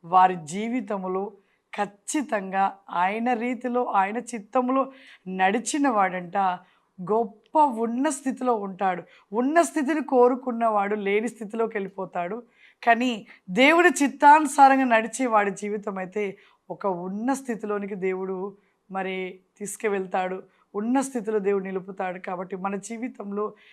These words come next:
ప్రతి ఒక్కరు కూడా మనము దేవుని అడగవలసినది, "దేవా, నీ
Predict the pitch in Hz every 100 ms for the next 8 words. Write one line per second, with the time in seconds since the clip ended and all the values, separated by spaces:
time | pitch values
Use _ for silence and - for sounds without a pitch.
0 | - _ 208 214 277 247 247 - 285 240
1 | 220 214 208 190 196 190 185 196 202 226
2 | - 185 185 214 196 190 190 185 175 196
3 | 180 196 196 220 - - _ _ _ _
4 | 214 226 285 349